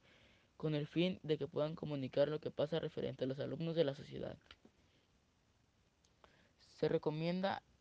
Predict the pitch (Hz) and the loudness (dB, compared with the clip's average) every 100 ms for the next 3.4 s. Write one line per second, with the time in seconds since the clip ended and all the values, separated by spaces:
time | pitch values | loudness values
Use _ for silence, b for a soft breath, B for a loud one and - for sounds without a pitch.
0 | _ - 156 147 147 143 143 147 160 170 | _ 4 6 6 2 -8 -2 -2 2 2
1 | 165 165 175 180 143 139 139 165 165 160 | 2 -2 -4 -4 -4 -4 -2 0 2 0
2 | 135 139 143 - 135 - _ _ _ 156 | -2 -4 -4 -6 -10 -14 _ _ _ 0
3 | 151 160 143 135 | 2 0 -2 -6